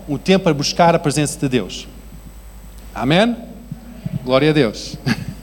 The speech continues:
<laughs> Aleluia. Hoje vamos estar a falar acerca de, de um tema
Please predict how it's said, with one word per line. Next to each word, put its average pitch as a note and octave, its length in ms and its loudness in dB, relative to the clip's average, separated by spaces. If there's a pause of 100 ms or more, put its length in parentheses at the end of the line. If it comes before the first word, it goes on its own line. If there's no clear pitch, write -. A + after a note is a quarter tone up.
(220)
<laughs> - 640 -14
Aleluia. C#3 840 6 (3250)
Hoje F#3+ 260 8
vamos G#3 180 4
estar G3+ 160 6
a F#3+ 40 6
falar F3+ 320 4
acerca E3+ 460 0
de, D#3 320 2 (280)
de D#3+ 100 2
um F3 100 6
tema G3 540 4